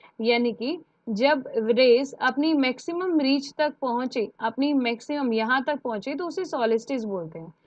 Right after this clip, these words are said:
इसीलिए आप इसे Tropic of Cancer बोलते हो, ठीक है, Tropical reason हम लोग इसे बोल रहे हैं। Cyclone में भी ये चीज़ होता है, हमें ना temperature की ज़रूरत होती है, sun की light की ज़रूरत होती है, जो कि हमें इस tropical रीजन में मिल जाएगी।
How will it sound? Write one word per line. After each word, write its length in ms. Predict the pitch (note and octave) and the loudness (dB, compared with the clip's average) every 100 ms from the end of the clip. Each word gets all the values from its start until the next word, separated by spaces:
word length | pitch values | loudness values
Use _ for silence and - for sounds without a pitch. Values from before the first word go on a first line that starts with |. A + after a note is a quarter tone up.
| - _ | -20 _
इसीलिए 380 | C#4+ C#4 F#4 F4 | -4 0 2 4
आप 220 | D4 C#4 | 2 2
इसे 340 | C4+ D4 E4+ - _ _ B3+ | -2 -4 -6 -6 _ _ -4
Tropic 340 | A#3+ A3+ B3+ | -2 -2 -2
of 100 | D4+ - | -2 -2
Cancer 340 | A3+ G#3 G3+ A#3+ | -6 -4 -4 -4
बोलते 380 | F#3+ E3+ D#3+ E3 | -4 -8 -10 -12
हो, 120 | E3 | -12
ठीक 120 | C4+ C#4 | -6 -4
है, 100 | A#3+ | -2
Tropical 500 | B3+ A#3 C4 B3+ A3+ | -2 -4 -2 -2 0
reason 300 | A3 G#3 A#3 | 0 -2 -4
हम 200 | A3 G3 | -6 -6
लोग 180 | G3 | -4
इसे 200 | G3 D#4+ | -6 -6
बोल 220 | D4+ G#3+ F3+ | -4 -4 -4
रहे 180 | F3 | -10
हैं। 160 | D#3+ E3 _ _ _ - _ _ _ _ _ | -14 -18 _ _ _ -20 _ _ _ _ _
Cyclone 640 | - F#4+ D#4+ - F#4 G4+ | -4 0 0 0 2 4
में 180 | G#4 G4 | 4 2
भी 120 | E4+ | 2
ये 80 | C4+ | 0
चीज़ 260 | A#3 A3+ G3 | -2 -4 -4
होता 200 | F3+ G3 | -4 -6
है, 60 | |
हमें 280 | A3+ B3 C#4 | -4 -2 0
ना 100 | G4 | 0
temperature 720 | G4+ C#4 C4+ C4+ C#4 C4+ E4+ | 0 2 4 2 0 0 -4
की 120 | D4+ E4+ | -2 0
ज़रूरत 480 | C#4+ A#3 A#3 A#3+ A#3 | 0 2 2 2 0
होती 220 | G3+ G#3 | -2 -2
है, 60 | G3+ | -4
sun 260 | C#4 C4+ | -2 -2
की 140 | C#4 E4 | -2 -2
light 340 | C4 A3 A#3 | 0 0 -2
की 140 | D4+ | -6
ज़रूरत 540 | B3 A#3+ G#3 G3+ A3 A3+ | -4 0 0 0 -2 -2
होती 220 | G3+ A#3+ | -4 -4
है, 60 | C#4+ | -2
जो 180 | C4+ | -2
कि 160 | B3+ D#4 | -4 -4
हमें 300 | C#4 B3 C4+ | -2 -2 -2
इस 120 | C#4 | -2
tropical 440 | C4+ G#3+ A3+ A#3 A#3+ | -2 -2 -2 -2 0
रीजन 340 | G#3 F#3+ G3 | -2 -4 -6
में 140 | A#3+ | -4
मिल 260 | D#4 A#3+ G#3+ | -2 -2 -2
जाएगी। 420 | G3+ E3+ D#3+ F#3+ | -4 -6 -10 -14